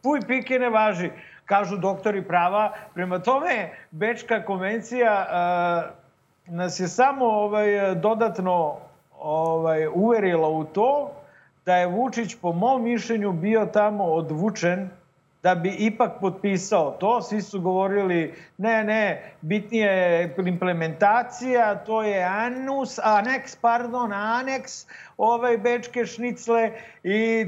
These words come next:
to ćete vi da sad lepo potpišete.” I on je, moram priznati, doktor Vučić je, brate, borio se u dvanaest ru-, u dvanaest sati, dvanaest rundi,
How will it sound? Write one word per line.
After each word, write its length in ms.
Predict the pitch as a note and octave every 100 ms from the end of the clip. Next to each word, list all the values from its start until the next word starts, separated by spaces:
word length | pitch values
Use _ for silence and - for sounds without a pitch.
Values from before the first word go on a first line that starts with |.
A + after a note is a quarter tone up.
| G#3+
to 200 | A3 A3
ćete 320 | G3+ F3+ G#3
vi 240 | G#3+ G#3+
da 200 | G#3 G#3
sad 260 | F3+ A3 G3
lepo 220 | A3 G3+
potpišete.” 600 | G3+ G#3+ G#3+ F#3+ A#2+ - _ _ _
I 160 | D#3+ F3+
on 280 | G#3 D#4+ G#3
je, 260 | E3 B2 - _ _ _
moram 340 | D#3 B3 A#3+
priznati, 460 | A#3+ A#3 A3 B3 F#3+
doktor 340 | E3+ F#3 F#3+
Vučić 520 | F#3+ C4+ F3 A#2 - - _ - - _ -
je, 360 | D#3 E3 E3
brate, 260 | F#3 A3+ A#3
borio 380 | G3 A3 C#4 A#3
se 140 | -
u 40 | G3+
dvanaest 480 | F#3 A#3 B3+ -
ru-, 420 | A3 A#3 G#3 G#3+ A3+
u 20 |
dvanaest 420 | G3+ A#3+ C4 -
sati, 340 | A3+ A#3 A3+ F3+ E3+
dvanaest 340 | E3+ A#3+ B3+
rundi, 380 | B3+ B3+ E3 B2